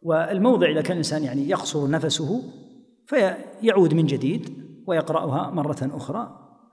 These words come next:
فيقول: ولئن اتبعت أهواءهم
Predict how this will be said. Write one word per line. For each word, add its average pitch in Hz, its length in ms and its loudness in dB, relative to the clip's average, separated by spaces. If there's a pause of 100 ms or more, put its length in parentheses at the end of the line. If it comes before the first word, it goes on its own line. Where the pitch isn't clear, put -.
(220)
فيقول: 165 500 -4
ولئن 160 280 2
اتبعت 147 440 0
أهواءهم 170 800 -4